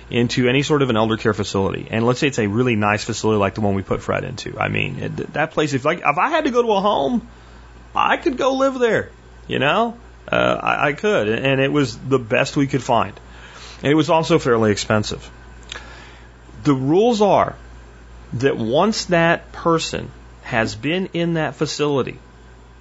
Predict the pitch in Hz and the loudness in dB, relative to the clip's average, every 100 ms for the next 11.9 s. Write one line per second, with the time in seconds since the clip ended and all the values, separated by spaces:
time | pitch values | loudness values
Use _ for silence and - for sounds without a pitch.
0 | - - - - - 101 - 117 139 180 | -20 -20 -20 -10 0 0 0 0 2 4
1 | 175 - - - - 117 143 160 151 160 | 4 2 -2 -6 2 2 4 0 0 0
2 | 143 147 147 147 151 127 - - - - | 2 2 2 2 4 2 0 -12 -14 -18
3 | - - - - - 143 208 - 143 147 | -20 -20 -20 -20 -2 2 2 0 -4 0
4 | 131 - 135 170 175 233 233 - - - | 0 0 0 0 0 0 -2 -4 -10 -12
5 | - 139 131 156 190 135 110 - - - | -12 -6 0 2 2 2 2 0 -6 -20
6 | - - - - - - 117 113 - 139 | -20 -20 -20 -20 -8 -2 0 0 -2 -2
7 | 143 123 - 156 180 190 180 196 180 - | -2 -2 -2 0 2 0 0 0 0 -2
8 | 110 107 98 - - - - - - - | 0 2 2 -2 -8 -16 -20 -20 -20 -20
9 | - - - 123 135 160 - 202 180 147 | -20 -20 -2 0 2 0 0 -2 2 0
10 | 131 170 220 175 - - 170 170 175 - | 2 2 0 -4 -8 -4 0 0 0 0
11 | 170 208 220 226 - 180 180 190 196 | 2 2 2 0 0 2 2 2 0